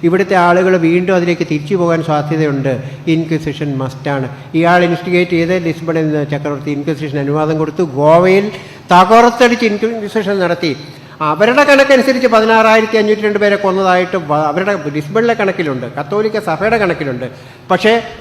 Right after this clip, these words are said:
അനൗദ്യോഗിക കണക്ക് പ്രകാരം അൻപത്തൊൻപതിനായിരത്തി ചില്ലുവാൻ ആളുകളെ അവിടെ,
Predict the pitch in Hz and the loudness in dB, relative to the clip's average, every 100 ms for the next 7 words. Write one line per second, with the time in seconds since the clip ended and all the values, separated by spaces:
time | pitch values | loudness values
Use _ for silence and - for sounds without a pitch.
0 | - 160 160 175 214 226 233 240 214 196 | -10 -2 0 2 0 4 4 4 2 0
1 | 202 202 185 180 180 170 196 220 220 208 | -2 0 2 2 2 -2 -4 -4 -4 -4
2 | 196 185 175 165 156 156 151 147 139 143 | -2 -2 -2 -2 -2 -2 -4 -8 -6 -4
3 | 135 131 127 139 139 135 123 | -4 -6 -6 -6 -6 -6 -8